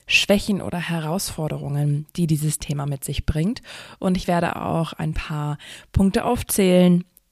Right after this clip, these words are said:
die uns dabei helfen können, die dir helfen können, besser damit umzugehen und einfach, ja, einen gesunden Umgang damit zu finden.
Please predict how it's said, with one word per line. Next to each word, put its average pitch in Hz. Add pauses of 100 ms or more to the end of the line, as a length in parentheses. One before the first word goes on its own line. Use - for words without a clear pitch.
die 180
uns 170
dabei 160
helfen 180
können, 160
die 160
dir 247
helfen 170
können, 151 (380)
besser 156
damit -
umzugehen 185 (340)
und 175
einfach, 160
ja, 147
einen 139
gesunden 175
Umgang 175
damit 135
zu -
finden. 135